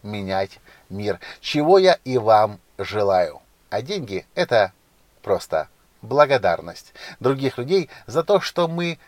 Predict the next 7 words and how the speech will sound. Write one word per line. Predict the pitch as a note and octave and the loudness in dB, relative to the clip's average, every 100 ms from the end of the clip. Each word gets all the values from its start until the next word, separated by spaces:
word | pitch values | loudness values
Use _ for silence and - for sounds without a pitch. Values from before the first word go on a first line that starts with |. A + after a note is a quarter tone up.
| _ _ | _ _
немного, | A#2+ A#2 A2+ C3 F3 G#2+ D#2 _ _ _ _ _ _ _ | -12 -10 -6 -4 0 0 0 _ _ _ _ _ _ _
а | C#3 F#3 | 0 2
может | E3 G2 | 2 0
быть | F#2+ | -6
сильно | - F3 D3+ | -6 -6 -4
и | G2+ | -4
значительно | F2 F2+ - D3 A2 G2 | -4 -10 -10 -10 -4 -6